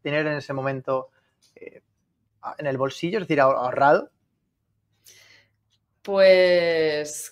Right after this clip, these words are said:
Speaker 2: en ese momento creo que no llegaba a los dos mil euros. <laughs>
Speaker 1: Guau. ¿Y confiabas en que, claro, ibas a encontrar trabajo allí sí o sí, que ibas a poder trabajar?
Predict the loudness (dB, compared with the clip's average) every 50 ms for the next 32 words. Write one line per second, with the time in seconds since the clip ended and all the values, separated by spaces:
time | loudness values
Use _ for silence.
0 | -20 _ -12 -10 -8 -8 -8 -6 -4 -4 -4 -2 -4 -2 -2 -4 -4 -2 -2 -2
1 | -2 -2 -4 -4 -4 -4 -4 -2 -2 -2 -2 -2 -2 -4 -4 -4 -6 -6 -6 -6
2 | -6 -6 -8 -8 -6 -4 -4 -4 -4 -4 -6 -6 -6 -4 -4 -6 -6 -8 -14 -20
3 | -20 -20 -20 -20 -20 _ _ _ _ _ _ _ _ _ _ _ _ _ _ _
4 | _ _ _ _ _ _ _ _ _ -20 _ _ _ _ _ _ _ _ _ _
5 | _ _ _ _ _ _ _ -4 -4 -4 -4 -6 -10 -16 _ _ _ _ _ _
6 | _ _ _ _ _ _ _ _ _ _ _ _ _ _ _ _ _ _ _ _
7 | _ _ _ _ _ _ _ _ _ -10 0 2 2 2 2 0 2 6 6 6
8 | 6 4 0 -4 -6 -6 -6 -4 -4 -4 -4 -4 -10 _ -4 -4 -2 -2 0 0
9 | 0 0 -2 -4 -4 -2 -2 -2 -2 2 2 2 2 2 2 0 0 0 -2 -8
10 | -8 -6 -6 -6 -4 -4 -4 -2 -2 -2 -4 -6 -8 _ -2 -2 -2 0 0 -2
11 | -2 0 0 -2 0 2 2 2 2 4 2 2 2 2 -4